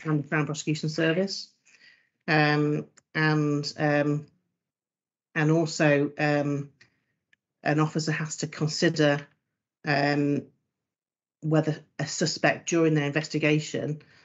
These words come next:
admits an offence or denies it. Um, and, uh, and clearly, in, in addition to whether there's enough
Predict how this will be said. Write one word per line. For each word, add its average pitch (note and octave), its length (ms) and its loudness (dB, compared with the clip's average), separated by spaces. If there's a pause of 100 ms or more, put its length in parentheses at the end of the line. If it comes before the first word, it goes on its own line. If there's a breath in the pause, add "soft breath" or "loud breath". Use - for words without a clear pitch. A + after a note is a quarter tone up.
(540 soft breath)
admits D#3 520 2
an D3+ 100 2
offence D3 580 -4
or C#3+ 100 -6
denies D3+ 440 2
it. F#3 200 -2 (760 soft breath)
Um, C#3+ 580 -4
and, D3 460 2 (100)
uh, C#3+ 380 -4
and C#3 240 -6
clearly, C#3+ 400 2
in, D3+ 240 -2
in D3+ 140 -2
addition D3+ 380 0
to D3 100 -4
whether C#3 200 0
there's C3+ 180 -2
enough C#3+ 300 -4